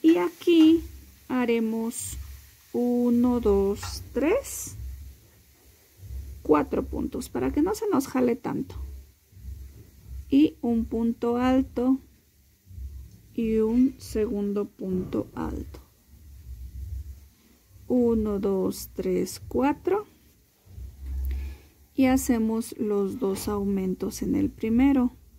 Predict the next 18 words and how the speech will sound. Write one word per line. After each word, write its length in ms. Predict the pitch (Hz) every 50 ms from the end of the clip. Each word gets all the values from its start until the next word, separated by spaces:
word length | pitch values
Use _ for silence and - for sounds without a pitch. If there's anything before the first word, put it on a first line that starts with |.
| - - _ _ _ _ _ _ _ _ _ -
Uno 500 | 233 233 233 233 233 254 285 392 427 - - - _ - - _ - - - - - - - - - - - - - - - - - - - - - - - - - - - - _ _
y 160 | - 208 196
dos. 440 | - - - - - - - - - - - - - - - - _ _ _ _ - - - - - - - _ _ - - - - - - - - - - - - _ _ _ _ _ _ _ -
Y 240 | 285 302 311 330
empezamos 1120 | 339 349 349 370 370 359 - 349 330 320 - 277 269 262 240 240 247 254 254 262 - - -
con 360 | - - - 208 202 202 202
un 260 | 214 214 220 240 254 262
punto 800 | - 294 320 339 311 285 277 269 - 269 277 311 370 359 - _ _ _ - - - _ _ _ _ _ _ _ _ _ _ _ _ _ _ _ _ _ _ _ _ _ _ _ _ _ _ _ _ _ _ _ _ _
y 140 | _ 247 240
dos. 500 | - 190 185 - - - - - - - _ _ _ _ _ _ _ _ _ _ _ _ _ _ _ _ _ _ _ _ _ _ _ _ - _ _ - _ _ _ _ _ _ _ - -
No 140 | 214 220
lo 160 | 220 226 254 269
cerramos 540 | - 285 - 285 269 262 233 233 262 254
porque 260 | - - - - 196 190
recuerden 480 | 196 190 196 - 185 185 185 190 208
que 120 | - 214 208
pegamos 600 | - - 202 - 151 160 - 196 208 - - 190
así, 340 | - - - 247 262 269